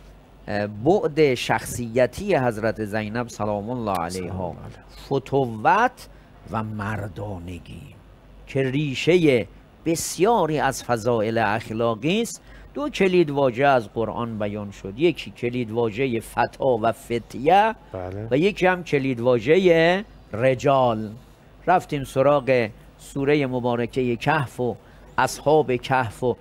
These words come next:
Speaker 1: اینها به چه بزرگ مردی رسیدن،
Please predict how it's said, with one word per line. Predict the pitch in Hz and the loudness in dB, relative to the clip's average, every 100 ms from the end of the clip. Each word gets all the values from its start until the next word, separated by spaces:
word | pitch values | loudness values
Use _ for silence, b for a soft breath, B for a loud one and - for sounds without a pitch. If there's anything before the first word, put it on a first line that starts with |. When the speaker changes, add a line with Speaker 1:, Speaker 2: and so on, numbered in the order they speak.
| B B - | B B -10
Speaker 1:
اینها | 127 120 110 156 165 110 | -6 -6 -2 0 -2 -4
به | 107 | -4
چه | 131 - 196 214 - - - - - - - - | -4 0 0 0 -2 -20 -20 -20 -20 -20 -20 -4
بزرگ | 147 147 139 147 139 117 | -2 0 4 4 4 0
مردی | 135 135 139 127 110 190 220 | -2 0 0 0 0 0 2
رسیدن، | 175 - 147 120 117 98 | 0 -2 -6 -2 -2 -2